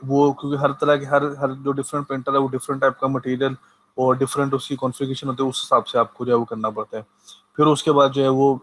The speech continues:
अ, आपने उसको build करना है, तो build करने में time लगता है। ये फौरी तौर पे, अ, इसकी speed काफ़ी स्लो होती है।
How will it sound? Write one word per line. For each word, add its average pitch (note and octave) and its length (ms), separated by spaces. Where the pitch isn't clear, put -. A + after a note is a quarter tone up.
अ, - 20
आपने B2 420
उसको C3 220
build C3+ 240
करना B2+ 260
है, A#2+ 100
तो C3+ 180
build C#3+ 280
करने C#3+ 220
में C#3 120
time B2 260
लगता C3 220
है। C3+ 60
ये C3+ 160
फौरी C3+ 300
तौर C3 140
पे, C3+ 220
अ, B2+ 320
इसकी - 200
speed C#3+ 260
काफ़ी C#3 220
स्लो C3+ 200
होती A2+ 260
है। G#2+ 120